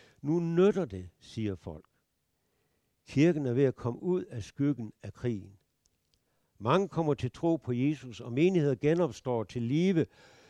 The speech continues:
og der bygges kirker som aldrig før. L C L bevæger sig fremad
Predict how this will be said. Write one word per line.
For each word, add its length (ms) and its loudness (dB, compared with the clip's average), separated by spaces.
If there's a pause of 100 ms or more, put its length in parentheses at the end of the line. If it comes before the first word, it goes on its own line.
(1160)
og 160 -6
der 80 0
bygges 360 -2
kirker 480 2
som 280 -10
aldrig 360 -4
før. 400 -10 (1500)
L 200 6
C 200 -6
L 300 4
bevæger 480 2
sig 260 -8
fremad 560 -2